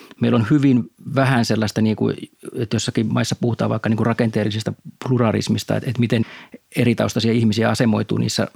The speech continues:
instituutioissa, niinku, ei vaikka pelkästään oppilaina, vaan myös opettajina esimerkiksi ja näissä rakenteissa ikään kuin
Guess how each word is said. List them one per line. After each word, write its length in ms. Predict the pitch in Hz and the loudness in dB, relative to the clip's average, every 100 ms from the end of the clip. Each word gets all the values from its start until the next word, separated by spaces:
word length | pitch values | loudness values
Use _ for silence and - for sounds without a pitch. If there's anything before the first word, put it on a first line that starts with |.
| - | -4
instituutioissa, 760 | 117 113 107 110 101 113 - | 0 0 0 -2 -2 -2 0
niinku, 220 | 107 - - - | 0 0 -2 0
ei 140 | 117 | 2
vaikka 180 | 113 - | 2 0
pelkästään 520 | 123 117 - 113 117 | 0 0 0 0 0
oppilaina, 480 | - 123 - 107 107 | 0 -2 0 0 2
vaan 140 | 110 110 | 2 0
myös 160 | 110 | 0
opettajina 580 | - - 113 - 104 110 | -2 -2 -4 -2 -2 -2
esimerkiksi 540 | 117 107 117 117 - | -2 -2 -2 -4 -2
ja 40 | 113 | 0
näissä 240 | 110 - | 0 0
rakenteissa 520 | 113 117 107 110 - | 0 0 0 -2 -2
ikään 180 | 107 107 | -2 -2
kuin 140 | - | -2